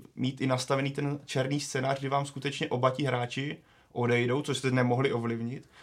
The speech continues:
a tím pádem musíte mít naskautované to, co se děje v zahraničí a koho byste v tenhle případ jako lovili. Takže pokud nikdo takový není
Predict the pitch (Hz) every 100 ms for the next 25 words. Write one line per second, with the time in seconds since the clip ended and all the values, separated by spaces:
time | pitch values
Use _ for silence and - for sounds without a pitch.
0 | - 120 135 127 127 135 139 127 - 131
1 | 139 143 135 123 123 123 131 131 139 139
2 | 143 147 - _ _ - 120 127 135 135
3 | 135 123 120 123 127 123 123 120 - -
4 | 127 139 131 127 135 - 131 139 139 135
5 | 139 117 - 151 147 185 170 117 117 120
6 | 135 135 - - - 120 147 147 - 123
7 | 123 143 139 127 139 147 131 117 113 120
8 | 165